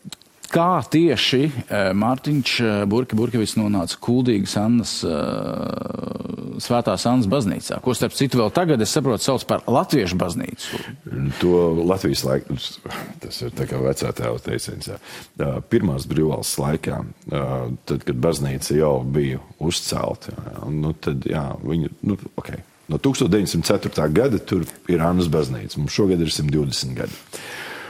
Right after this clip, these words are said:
Speaker 2: Un, ā, un tas atkal tā dziļi vēsturiski jāskaidro, bet principā tā, jā.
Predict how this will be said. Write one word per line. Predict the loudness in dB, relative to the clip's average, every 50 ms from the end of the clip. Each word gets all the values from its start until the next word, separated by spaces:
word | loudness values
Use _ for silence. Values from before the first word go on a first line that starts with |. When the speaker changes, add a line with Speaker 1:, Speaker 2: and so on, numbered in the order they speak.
| -16 -16 -18 -20 -20 -20 -20 -20 -20 -20 -20 -20 -20 -2 2
Speaker 2:
Un, | 4 6 6 6 6 6 6 6 6 4
ā, | 4 4 4 4 4 4 4 2 0 0 -2 -4 -4 -6 -6 -6 -8 -8 -8 -10 -10 -12 -12 -12 -14 -10 -4
un | -2 -2 -2
tas | -2 -2 -2 -4
atkal | -4 -2 -2 -4
tā | -2 -2 -2 -2
dziļi | 0 0 0 0 0 0
vēsturiski | 0 -2 -2 -4 -6 -6 -6 -6 -6 -2 -2
jāskaidro, | -2 -2 0 -2 -2 0 0 0 0 0
bet | 0 -2 -4 -4 0
principā | 2 2 2 2 0 -4 -4 -4 -4
tā, | -6 -6 -8 -8 -8
jā. | -8 -8